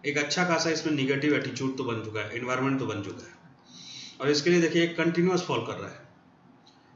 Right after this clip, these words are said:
और आप देखेंगे तो वेटेड एवरेज वॉल्यूम से भी ये नेगेटिव सेंटीमेंट बना चुका है।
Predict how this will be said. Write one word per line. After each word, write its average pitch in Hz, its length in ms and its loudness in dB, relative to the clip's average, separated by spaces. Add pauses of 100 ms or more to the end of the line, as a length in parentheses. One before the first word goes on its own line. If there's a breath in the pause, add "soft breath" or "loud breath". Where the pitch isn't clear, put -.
(100)
और 139 140 0
आप 151 120 4
देखेंगे 165 380 4
तो 170 140 2 (160)
वेटेड 139 320 2
एवरेज 170 260 2
वॉल्यूम 151 280 4
से 170 120 2
भी 170 140 8
ये 170 100 8
नेगेटिव 151 380 4
सेंटीमेंट 156 420 0
बना 139 180 0
चुका 113 240 -6
है। - 200 -12